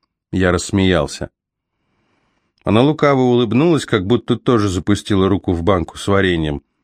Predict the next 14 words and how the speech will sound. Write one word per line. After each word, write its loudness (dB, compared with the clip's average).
Потом 0
она 0
покосилась -2
на 2
дверь 0
и -4
тихо -6
спросила: -4
"Хотите -4
ещё -4
раз?" -10
Мы 0
исполнили 0
песню -2